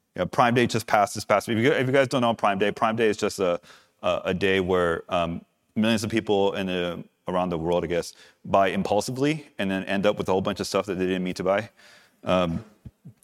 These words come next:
so we have, uh, uh, so yeah, I did Prime Day. Um,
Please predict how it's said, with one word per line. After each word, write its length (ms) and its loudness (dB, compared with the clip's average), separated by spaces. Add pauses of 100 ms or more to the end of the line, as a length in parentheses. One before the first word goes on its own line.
(140)
so 360 4 (720)
we 160 8
have, 260 6
uh, 240 -2 (160)
uh, 80 -2 (100)
so 400 0
yeah, 180 2
I 60 2
did 160 -4
Prime 180 -6
Day. 140 -8 (400)
Um, 420 4